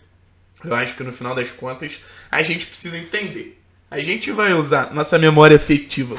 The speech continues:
pro bem ou pro mal. A gente precisa, a gente precisa seguir uma linha aqui de raciocínio pra, pra chegar num, num contexto ideal. Por quê? Primeiro de tudo.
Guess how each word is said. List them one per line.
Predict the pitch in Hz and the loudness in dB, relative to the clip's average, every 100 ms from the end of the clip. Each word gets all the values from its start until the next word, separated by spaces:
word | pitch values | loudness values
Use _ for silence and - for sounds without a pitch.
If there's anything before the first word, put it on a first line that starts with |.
| - | -8
pro | 220 180 | -6 -4
bem | 165 392 | -4 -2
ou | 403 | -2
pro | 427 - | -2 -4
mal. | 151 - - _ _ _ _ _ _ _ _ _ _ | -6 -10 -18 _ _ _ _ _ _ _ _ _ _
A | 127 | -10
gente | 127 | -10
precisa, | - - 135 170 - | -12 -12 -10 -10 -10
a | 110 | -16
gente | - - | -20 -20
precisa | - - 117 143 | -20 -18 -16 -12
seguir | - 370 254 156 143 | -10 -10 -12 -14 -16
uma | 330 440 | -6 -4
linha | 311 165 226 320 | -4 -8 -10 -12
aqui | - 165 | -14 -16
de | 147 | -10
raciocínio | 156 - 117 - - 151 269 | -8 -8 -10 -16 -14 -12 -12
pra, | 349 - 339 440 440 | -12 -8 -8 -10 -16
pra | - - | -16 -12
chegar | - - - 160 170 | -10 -8 -6 -4 -4
num, | 349 - - | -8 -18 -20
num | - 415 | -18 -18
contexto | - 403 - 175 - - | -10 -10 -8 -8 -10 -12
ideal. | 294 277 - - - _ _ _ - - - _ _ _ | -10 -8 -8 -10 -20 _ _ _ -20 -20 -20 _ _ _
Por | 381 392 - | -2 -2 -4
quê? | - 139 - _ _ _ _ _ | -12 -12 -14 _ _ _ _ _
Primeiro | - 226 220 226 | -8 0 2 0
de | 214 | -6
tudo. | - - | -12 -20